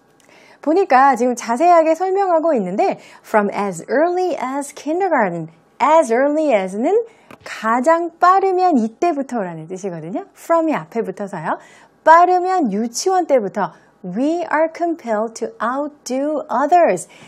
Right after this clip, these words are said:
자, outdo라고 하면은 조금 어떤 의미지? 감이 잘 안 오신, 안 온다고 하시는 분들이 계시더라고요. do는 하다, 성취하다 이런 의미고 out이 붙으면 더 잘한다라는 의미가 있어요. 그래서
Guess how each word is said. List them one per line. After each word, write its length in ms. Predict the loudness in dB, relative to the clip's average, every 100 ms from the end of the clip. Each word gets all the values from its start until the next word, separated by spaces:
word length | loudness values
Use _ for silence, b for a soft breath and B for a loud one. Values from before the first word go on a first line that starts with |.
| B
자, 220 | -6 -2 0
outdo라고 720 | 2 2 0 2 4 4 2
하면은 400 | 0 -2 -2 -2
조금 540 | 0 0 2 0 0 -6 B B _
어떤 300 | -2 0 2
의미지? 500 | 2 0 0 -4 -6
감이 320 | -8 -8 -6
잘 180 | -4 -4
안 220 | -4 -4
오신, 420 | -4 -2 -2 -2 -4
안 200 | -6 -2
온다고 320 | 0 0 0
하시는 360 | -4 -2 -2 0
분들이 280 | -2 -4
계시더라고요. 600 | -6 -8 -4 -2 0 0 -2 B B _
do는 500 | -2 0 2 2 0 -6
하다, 520 | -10 -4 2 2 2 -4
성취하다 600 | -6 -6 -4 -2 -2 -2
이런 280 | 0 2 2
의미고 300 | -2 -2 -2 -2 _
out이 540 | 2 4 4 2 0 -2
붙으면 680 | -4 -6 -4 -2 0 -2 -8 _ _ b b b b
더 140 | 0 4 6 6 4
잘한다라는 1160 | -2 -8 -2 2 2 2 4 4 4 4 2
의미가 260 | 2 0 -4
있어요. 400 | -8 -12 -18 -14
그래서 220 | -8 -4